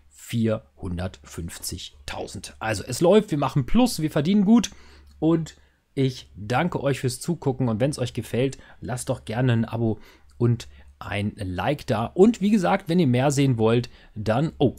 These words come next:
da wird's grad interessant. <laughs> Fahr schneller! Los! Beeil dich jetzt! <laughs>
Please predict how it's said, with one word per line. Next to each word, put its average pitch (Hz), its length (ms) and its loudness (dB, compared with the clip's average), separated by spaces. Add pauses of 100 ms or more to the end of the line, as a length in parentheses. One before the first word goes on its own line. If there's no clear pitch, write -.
da 147 180 -2
wird's 175 120 0
grad 143 160 -2
interessant. - 500 -6 (3750)
<laughs> - 80 0 (580)
Fahr 214 140 0
schneller! 190 400 4 (240)
Los! - 500 4 (100)
Beeil 302 300 0
dich 190 200 6
jetzt! 127 460 -2 (960)
<laughs> 214 100 4